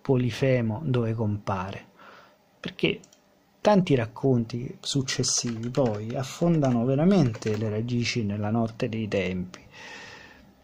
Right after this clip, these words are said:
Polifemo, chi era Polifemo? Polifemo,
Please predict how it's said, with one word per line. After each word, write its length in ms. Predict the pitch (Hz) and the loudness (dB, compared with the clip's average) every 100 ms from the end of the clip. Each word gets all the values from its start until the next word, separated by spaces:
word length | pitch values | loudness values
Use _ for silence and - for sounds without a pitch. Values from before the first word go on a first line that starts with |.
| - | 2
Polifemo, 680 | 208 143 - - - 127 | 4 4 2 -8 -4 -2
chi 180 | 151 190 | 2 4
era 240 | 123 104 | 4 2
Polifemo? 760 | 101 135 123 107 - - 101 131 - - - - - - - - - - - - - _ _ _ _ | -2 -4 -4 -6 -8 -8 -8 -10 -12 -20 -20 -20 -20 -20 -20 -20 -20 -20 -20 -20 -20 _ _ _ _
Polifemo, 840 | - 190 123 - - 101 101 151 | 2 6 6 2 -6 -4 -2 -2